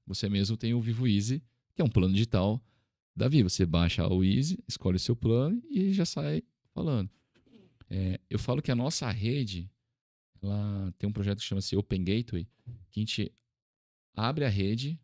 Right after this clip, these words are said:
pra que as empresas possam se conectar através de A P I nessa rede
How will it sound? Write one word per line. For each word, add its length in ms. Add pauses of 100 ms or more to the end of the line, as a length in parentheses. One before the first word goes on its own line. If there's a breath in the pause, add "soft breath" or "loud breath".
(120)
pra 100
que 100
as 100
empresas 360
possam 440
se 160
conectar 600
através 520
de 80
A 100
P 180
I 320 (360)
nessa 240
rede 360